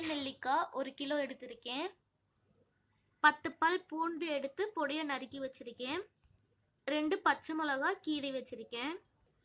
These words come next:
உப்பு தேவையான அளவு, மிளகாய்த்தூள் தேவையான அளவு, வெந்தயம் ரெண்டு ஸ்பூன், கடுகு ரெண்டு ஸ்பூன்,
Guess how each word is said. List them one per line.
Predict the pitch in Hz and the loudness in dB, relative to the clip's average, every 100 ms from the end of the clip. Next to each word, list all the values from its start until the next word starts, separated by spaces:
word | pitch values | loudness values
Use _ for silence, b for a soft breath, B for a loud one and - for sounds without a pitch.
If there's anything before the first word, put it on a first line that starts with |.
| _ _ _ - - 269 | _ _ _ -20 -8 -6
உப்பு | - - 415 453 320 | -4 6 6 6 2
தேவையான | 285 285 294 294 277 | 2 2 4 4 4
அளவு, | 240 247 302 381 - _ _ - _ _ _ - 294 | 0 0 0 -2 -8 _ _ -20 _ _ _ -2 2
மிளகாய்த்தூள் | 320 330 339 330 330 349 415 - 320 | 4 4 4 2 4 6 6 4 0
தேவையான | 302 294 294 277 262 | 4 4 4 2 0
அளவு, | 240 247 320 370 _ _ _ _ _ _ _ 269 | 2 2 2 -2 _ _ _ _ _ _ _ 2
வெந்தயம் | 294 302 349 349 349 277 | 4 2 2 2 4 2
ரெண்டு | 269 262 - | 0 0 -2
ஸ்பூன், | 262 285 370 427 - _ - - - - - _ _ - | -2 0 0 -2 -12 _ -20 -20 -20 -20 -20 _ _ -2
கடுகு | 311 285 302 339 320 | 2 4 2 2 0
ரெண்டு | 294 254 247 | 0 -2 -6
ஸ்பூன், | - 277 | -2 0